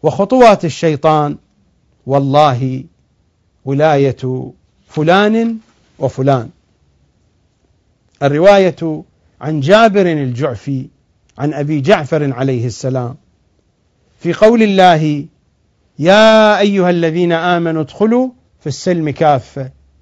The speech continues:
قال: "السلم هم آل محمد، أمر الله بالدخول فيه. السلم هم آل محمد"، هذا عنوان لآل محمد. "السلم هم آل محمد،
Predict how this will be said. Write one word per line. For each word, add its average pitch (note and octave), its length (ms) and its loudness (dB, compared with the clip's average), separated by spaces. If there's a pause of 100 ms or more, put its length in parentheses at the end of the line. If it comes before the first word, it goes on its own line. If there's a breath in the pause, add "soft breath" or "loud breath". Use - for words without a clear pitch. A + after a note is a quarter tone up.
(200)
قال: D3 220 0
"السلم A3 640 0 (680)
هم C#3+ 140 -6
آل D#3+ 300 0
محمد، C3 500 -4 (920)
أمر D#3+ 280 4
الله D3+ 600 2 (580)
بالدخول C3 560 -8
فيه. A#2+ 240 -8 (840)
السلم A3+ 760 0 (760)
هم D3+ 140 -6
آل G3+ 300 2
محمد"، C#3 540 -6
هذا E3 260 -2
عنوان D3+ 760 0 (240 soft breath)
لآل C3 380 -6
محمد. G#2+ 400 -14 (1080)
"السلم C4 460 2
هم G#3+ 240 2
آل D#3+ 280 0
محمد، B2+ 500 -6